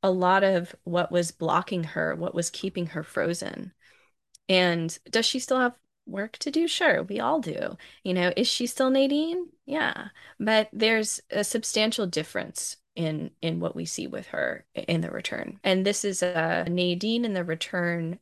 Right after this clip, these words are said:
that is not living in a delusional fantasy world.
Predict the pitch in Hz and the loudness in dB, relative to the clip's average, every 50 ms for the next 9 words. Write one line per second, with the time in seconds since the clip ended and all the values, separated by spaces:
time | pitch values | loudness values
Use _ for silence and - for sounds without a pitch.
0 | _ - 170 170 170 170 165 165 165 165 170 175 - - - _ _ _ _ 185 | _ -2 0 0 0 0 -2 0 0 -2 -2 -4 -6 -10 -12 _ _ _ _ -4
1 | 185 190 190 190 196 190 - 196 190 190 190 196 180 175 175 170 170 170 165 165 | 0 2 2 4 2 0 0 0 0 0 0 0 0 0 -2 -2 -2 -2 0 -2
2 | 165 165 - - 175 175 175 180 180 180 180 175 165 160 160 160 - 160 165 165 | -2 -4 -6 -6 -6 -2 0 0 0 0 0 -2 -2 -2 -4 -4 -4 -4 -4 -4
3 | - 165 160 - - 170 165 - - - - - - | -6 -8 -8 -8 -8 -8 -6 -4 -4 -4 -4 -6 -10